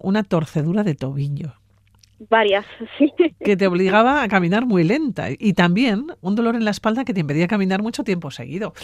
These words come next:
Speaker 1: Pero no tiraste la toalla.
Speaker 2: No, no, no. De hecho, sí que esto fue en las primeras tres semanas, todo junto, tres, cuatro, eh, que me torcí el tobillo varias veces, que se me hinchó con una, como una bola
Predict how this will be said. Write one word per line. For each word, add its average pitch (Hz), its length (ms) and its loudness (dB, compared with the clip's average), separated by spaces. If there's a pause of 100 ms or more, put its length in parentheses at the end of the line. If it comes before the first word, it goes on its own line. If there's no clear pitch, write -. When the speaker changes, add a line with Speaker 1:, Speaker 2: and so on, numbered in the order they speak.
(180)
Speaker 1:
Pero 156 180 -4
no 165 160 -4
tiraste 214 360 -2
la 131 140 -8
toalla. 143 460 -6 (1040)
Speaker 2:
No, 240 540 2 (180)
no, 240 300 2
no. 233 240 0 (340)
De 214 120 0
hecho, 254 540 2
sí 233 120 -8
que 233 180 0
esto 269 200 -2
fue 277 380 2
en 269 80 -2
las 226 220 -4
primeras 226 540 2 (120)
tres 214 240 -2
semanas, 226 400 -2
todo 214 200 4
junto, 220 440 -4
tres, 196 240 -4
cuatro, 214 380 -2 (540)
eh, 196 680 6 (140)
que 214 100 -6
me 202 160 -6
torcí 202 380 -2
el 220 120 -2
tobillo 220 640 2 (100)
varias 202 320 0
veces, 196 300 -4
que 196 120 -2
se - 140 -8
me 180 120 4
hinchó 180 280 2
con 190 200 2
una, 175 380 2
como 185 200 -2
una 170 280 4
bola 175 640 2